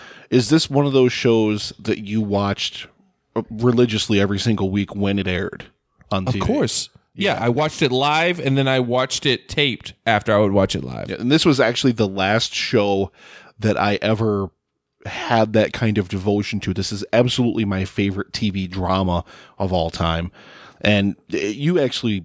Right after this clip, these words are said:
Speaker 1: nailed it right on the head, so I don't even have a ton to add to it, with the exception that I don't even care about the plot in this show. The plot in this show, I'll be a hundred percent honest, is irrelevant. The characters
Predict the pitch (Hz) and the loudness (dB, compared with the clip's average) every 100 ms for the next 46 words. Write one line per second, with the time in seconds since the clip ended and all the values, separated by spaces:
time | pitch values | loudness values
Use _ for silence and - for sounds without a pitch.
0 | - 110 110 107 98 95 101 95 87 92 | -6 -2 -2 -2 -2 -4 -4 -4 -4 -4
1 | 98 92 95 95 117 113 95 92 90 87 | -4 -4 -4 -2 -2 -2 -2 -4 -6 -6
2 | - - 117 113 113 - - 101 101 - | -10 -4 -2 0 0 -4 -2 -2 -2 0
3 | 101 92 110 113 98 - 147 - 156 113 | 0 0 0 -2 -4 -4 -4 -4 -2 -2
4 | 95 - - - _ _ - 147 208 156 | -4 -10 -20 -20 _ _ 0 2 4 2
5 | 104 - - 104 104 95 90 87 - 92 | 0 -4 -6 -4 -4 -4 -8 -10 -2 0
6 | - 95 90 - 92 95 - 135 175 147 | 0 0 -2 -2 -2 -4 -2 2 2 2
7 | 156 143 - 127 123 123 - 113 - 107 | 0 0 0 2 4 2 -2 -6 -4 -2
8 | 110 98 113 110 113 113 101 101 104 - | 0 0 -2 -6 -4 -2 0 0 -2 -6
9 | - - - 117 113 - 104 87 87 101 | -20 -20 2 4 4 2 -4 -4 -2 0
10 | 98 87 92 - - - - 110 - - | 0 -4 -8 -12 -20 -20 -2 0 0 0
11 | 139 139 139 - 107 95 | 4 4 2 2 4 2